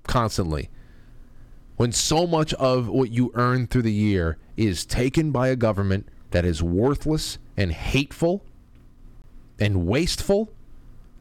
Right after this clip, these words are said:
and it is just destroyed. They take all that wealth, they take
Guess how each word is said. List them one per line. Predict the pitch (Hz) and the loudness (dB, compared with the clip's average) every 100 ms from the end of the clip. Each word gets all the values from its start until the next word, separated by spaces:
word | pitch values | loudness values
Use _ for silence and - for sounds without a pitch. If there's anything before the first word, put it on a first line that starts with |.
| - - - - - - - - - - - - - - - | -20 -20 -20 -20 -20 -20 -20 -20 -20 -20 -20 -20 -20 -16 -2
and | 131 | 0
it | 127 | 2
is | 131 127 | 2 2
just | - 131 - | 2 0 0
destroyed. | 120 - - 110 113 101 82 76 - - - - - - - - - - - - - | -2 -2 -4 0 2 2 0 -4 -10 -18 -20 -20 -20 -20 -20 -20 -20 -20 -20 -20 -2
They | 113 | 0
take | 123 110 | 0 0
all | 113 143 151 | 2 2 2
that | 143 | 0
wealth, | 117 120 113 113 - - | 2 2 2 -2 -10 -8
they | - 98 | -4 0
take | 107 | 0